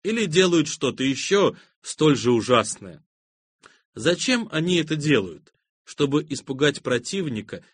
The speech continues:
и вынудить его сделать то, чего он делать не хочет.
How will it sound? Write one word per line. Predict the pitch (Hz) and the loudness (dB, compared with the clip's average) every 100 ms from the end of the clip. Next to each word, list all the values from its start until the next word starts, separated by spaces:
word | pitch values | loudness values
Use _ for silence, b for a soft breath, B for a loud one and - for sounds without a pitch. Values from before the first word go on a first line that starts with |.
| b | b
и | 143 | 0
вынудить | 175 208 165 175 - | 2 2 2 -2 -2
его | 151 165 | 2 2
сделать | 123 151 139 120 - | 2 2 2 -2 0
то, | 190 156 B B | 4 4 B B
чего | - 151 156 165 | -4 0 2 2
он | 139 | 0
делать | 117 143 123 123 | 2 2 2 -2
не | 117 | -6
хочет. | - 135 107 - _ | 2 2 2 -10 _